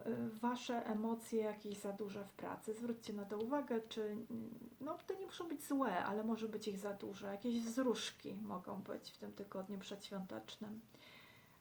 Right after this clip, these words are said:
A w szóstce, y, kielichów być może upraszczacie coś w pracy, porządkujecie coś w pracy, y, nie wiem, upraszczacie jakieś procedury, robicie jakieś właśnie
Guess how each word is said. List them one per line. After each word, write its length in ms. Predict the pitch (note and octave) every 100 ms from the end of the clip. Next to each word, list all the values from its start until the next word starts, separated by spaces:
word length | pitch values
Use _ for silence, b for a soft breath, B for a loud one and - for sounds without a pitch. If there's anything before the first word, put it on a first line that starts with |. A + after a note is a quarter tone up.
| -
A 140 | G#3+ G3
w 100 | -
szóstce, 1080 | - G#4+ - - - - G#3 G3+ G3 G3+ -
y, 100 | G3
kielichów 840 | F#3+ - F#3+ G3 G3 - D#4 - -
być 220 | G#3 -
może 680 | B3 C#4+ C4 B3+ B3+ B3+ B3+ -
upraszczacie 840 | A#3 B3 A#3+ - A#3+ G3+ G#3+ G3+
coś 160 | G#3
w 80 | -
pracy, 400 | - F#3+ F#3+ A3
porządkujecie 880 | A3 A3 A#3 A3+ - B3+ A#3 G#3 G3
coś 260 | - G3 -
w 60 |
pracy, 540 | - F#3 F#3 - G3 G#3 B B B B -
y, 220 | F#3 F#3+
nie 120 | G#3
wiem, 180 | F#3 G3
upraszczacie 540 | F#3+ F#3+ - F3 F3+
jakieś 240 | F3+ - -
procedury, 1000 | - F#3 F#3 F#3+ G3 C4+ C4+ B3 A#3+ G3+
robicie 580 | F#3+ F#3+ F#3+ - F#3 F#3 F#3 G3 -
jakieś 500 | A3 F#3 - F#3+ F#3+
właśnie 440 | F#3+ F3+ F#3+ F3+